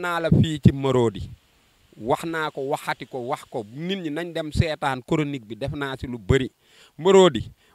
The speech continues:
ma, borom Marodi si boppam xamul sax nu ñuy defee film. Yaa ngi dégg? Ñooñ fa jël ñëpp ay décor lañ. Mosoo leen gis si théâtre. Théâtre ñu ko rompen xa-, ñu ngi fi.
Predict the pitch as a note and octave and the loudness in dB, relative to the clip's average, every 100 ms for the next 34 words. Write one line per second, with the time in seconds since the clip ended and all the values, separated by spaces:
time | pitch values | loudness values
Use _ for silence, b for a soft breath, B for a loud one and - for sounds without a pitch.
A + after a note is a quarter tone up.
0 | - D#3 F3 - B2+ C3+ F#3 G3 G3 F#3+ | -12 -8 -8 -10 -16 0 4 6 4 2
1 | F3 E3+ C3+ C3+ C#3+ D#3 - F#2 F2 b | 4 4 4 2 2 0 -2 -6 -10 b
2 | b - G3+ F3+ F#3+ E3+ E3 D#3+ C#3+ B2+ | b -2 0 0 0 -2 -4 -2 0 0
3 | G#2+ F#2+ G2 E2 D2+ _ _ _ A#2+ E3+ | -2 -4 -6 -8 -12 _ _ _ -2 0
4 | G#3 E3+ C3 - b b - A3 C#4+ - | 0 0 -2 -6 b b -4 0 6 6
5 | A3 A3 G3 A#3 - F3 F#3 C3 E3 - | 8 4 4 2 0 0 2 4 2 4
6 | D3+ C3 A2+ F#2+ E2+ _ _ _ F3 A#3 | 4 4 0 -4 -14 _ _ _ -4 -2
7 | C#4 D4+ C4 F#3+ - - E3+ D#3+ B2 - | 2 4 2 4 4 4 0 0 0 -4
8 | - C#4 B3+ E3 D#3+ A3 G#3+ F#3+ E3 D3+ | 0 2 2 -2 -4 0 2 2 0 -4
9 | B2 C#3+ - - E3+ F#3+ A#3+ A4+ | -6 -10 -14 -10 -6 -4 -4 -4